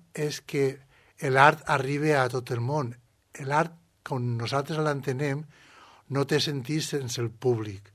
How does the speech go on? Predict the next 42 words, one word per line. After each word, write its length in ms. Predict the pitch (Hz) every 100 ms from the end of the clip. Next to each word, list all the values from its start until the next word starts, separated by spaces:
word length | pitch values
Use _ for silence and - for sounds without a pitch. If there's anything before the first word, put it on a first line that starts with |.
| - _ - - _ - _
El 160 | 147
públic 380 | 123 151 156 175
és 140 | 156 165
al 80 | 143
final 460 | - 143 151 170
qui 220 | 170 - 143
acaba 540 | 127 123 139 135 135 127
l'obra. 380 | 120 123 113 110 101 - - - - _ _
Per 120 | 135 123
tant, 220 | 139 156
nosaltres, 540 | 156 123 151 175 175 - - _ _ _
esta 220 | 151 170
exposició 340 | 170 170 - 175
se 140 | - 131
basa 300 | 151 151 170
en 80 | 156
trencar 380 | 139 135 120 147
un 60 | 139
poquet 240 | 139 143
les 220 | 135 127 120
normes. 400 | 117 110 104 - - - - - - - _ -
I 140 | 139
en 80 | 123
compte 320 | 127 160 185
d'agafar 800 | 180 180 170 156 - 165 135 117 120 _ _ - _ -
les 160 | 123
obres 240 | 147 156 151
que 140 | 147
cada 320 | 139 151 156 151
artista 400 | 123 165 156 127
té 160 | 131
en 80 | 139
el 80 | 135
seu 220 | 139 135
taller 320 | - 123 139
o 80 | 156 127
en 100 | 113
el 80 | 107
seu 220 | 131 135
estudi, 540 | 123 - 156 156 127 107 - - - - - _ _
que 160 | 127
se, 160 | 120 -